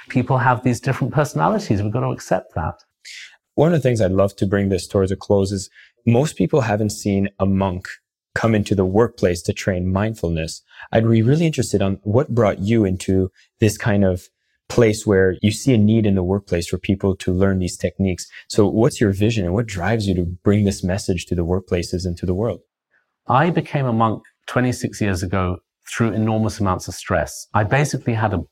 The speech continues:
Speaker 1: burnout through being too stressed. And then I went to a monastery and became a monk. I'm not saying that's the expected route for everybody, that you have to kind of end up in a monastery, but for me it was. And I found that the meditation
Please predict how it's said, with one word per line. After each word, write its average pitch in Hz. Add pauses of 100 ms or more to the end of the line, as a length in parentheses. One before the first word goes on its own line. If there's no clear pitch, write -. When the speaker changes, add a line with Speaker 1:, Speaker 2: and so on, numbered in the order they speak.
Speaker 1:
burnout 98 (380)
through 104
being 90
too 101
stressed. - (400)
And 110
then 110
I 117
went 139
to 123
a -
monastery 107 (320)
and 101
became 101
a 95
monk. 101
I'm 113
not 123
saying 110
that's -
the 101
expected -
route 107
for -
everybody, 82
that 87
you 95
have 87
to 95
kind 98
of -
end 107
up 101
in 98
a 92
monastery, 110
but 95
for -
me 131
it 73
was. 85 (560)
And 117 (120)
I 120
found 135
that 123
the 117
meditation 117